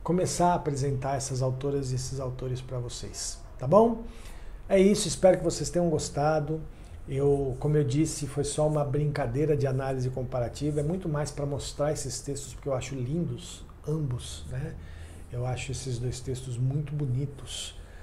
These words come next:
É, não à toa que eles foram selecionados pra, pra participar da nossa revista, é, porque a gente, a gente procura esse tipo de literatura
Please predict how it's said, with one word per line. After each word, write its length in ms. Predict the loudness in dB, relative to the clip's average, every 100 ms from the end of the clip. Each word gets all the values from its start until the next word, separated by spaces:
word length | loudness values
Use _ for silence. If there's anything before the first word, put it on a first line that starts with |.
| -16 -14 -8
É, 540 | -4 -4 -2 -2 -2 2
não 240 | 4 4
à 80 | 2
toa 360 | 2 4 4
que 100 | 4
eles 160 | 0 0
foram 240 | -2 -4
selecionados 840 | -4 -4 -2 -2 -2 -4 -4 -6 -8
pra, 180 | -8 -8 -8 -6
pra 240 | -4 -2
participar 680 | -4 -6 -6 -6 -12 -4 -2
da 100 | -2
nossa 300 | -4 -6 -6
revista, 580 | -6 -6 -6 -6 -8 -8 -10 -14 -14 -14 -14 -16 -16 -10
é, 440 | -8 -6 -6 -8 -6
porque 260 | -8 -4 -2
a 60 |
gente, 560 | 0 -2 -4 -4 -6 -4
a 100 | -2
gente 360 | 0 0 -2 -4
procura 520 | 0 0 2 4 6
esse 280 | 4 2 -4
tipo 320 | -4 -4 -4
de 120 | -6
literatura 960 | -6 -4 -4 -4 -4 -4 -2 0 0